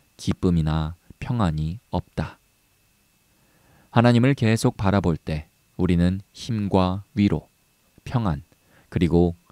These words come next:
치유를 얻게 된다. 그러나 우리의 시민권은 하늘에 있는지라. 거기로부터 구원하는 자, 곧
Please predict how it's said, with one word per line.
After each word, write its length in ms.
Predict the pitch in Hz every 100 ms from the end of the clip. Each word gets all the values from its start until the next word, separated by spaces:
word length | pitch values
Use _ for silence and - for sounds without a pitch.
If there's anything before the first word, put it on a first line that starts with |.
| _
치유를 580 | - - 151 127 101 107
얻게 300 | - - 107
된다. 380 | 92 82 80 - - _ _ _ _ _ _ _ _ _ _ _ _ _ _ _ _ _ _ _ _ _ _ _ _
그러나 360 | 117 104 113
우리의 280 | 123 110 131
시민권은 680 | 135 135 135 131 120 120 123
하늘에 360 | 120 110 98 95
있는지라. 580 | 92 92 87 80 73 - _ _ _ _ _ _ -
거기로부터 720 | 92 92 110 110 113 123 123
구원하는 640 | - 117 113 110 107 101
자, 300 | 90 69 - _ _
곧 180 | 104